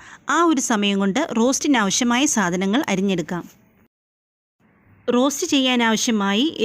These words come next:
രണ്ട് സവോളയും ഒരു തക്കാളിയും രണ്ട് പച്ചമുളകും അരിഞ്ഞെടുത്തിട്ടുണ്ട്. ഇഞ്ചിയും വെളുത്തുള്ളിയും അരിഞ്ഞെടുക്കുന്നില്ല, കാരണം ഇഞ്ചിയും വെളുത്തുള്ളിയും ചെമ്മീനിൽ തന്നെ ചതച്ച് ചേർത്തിട്ടുണ്ട്. അതുകൊണ്ട് വഴറ്റി ചേർക്കാൻ വേണ്ടിയിട്ട്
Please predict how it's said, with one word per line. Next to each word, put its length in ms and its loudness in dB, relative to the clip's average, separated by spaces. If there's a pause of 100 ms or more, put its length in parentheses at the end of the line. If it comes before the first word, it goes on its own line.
(120)
രണ്ട് 180 2 (100)
സവോളയും 500 -2 (100)
ഒരു 180 0
തക്കാളിയും 540 0 (120)
രണ്ട് 180 2 (100)
പച്ചമുളകും 560 0
അരിഞ്ഞെടുത്തിട്ടുണ്ട്. 600 -4 (520)
ഇഞ്ചിയും 340 2
വെളുത്തുള്ളിയും 560 2
അരിഞ്ഞെടുക്കുന്നില്ല, 720 -2 (100)
കാരണം 340 0 (180)
ഇഞ്ചിയും 320 4
വെളുത്തുള്ളിയും 520 0 (420)
ചെമ്മീനിൽ 520 4
തന്നെ 200 2 (100)
ചതച്ച് 340 -2
ചേർത്തിട്ടുണ്ട്. 480 -4
അതുകൊണ്ട് 300 0 (260)
വഴറ്റി 340 -2
ചേർക്കാൻ 360 -2
വേണ്ടിയിട്ട് 320 -6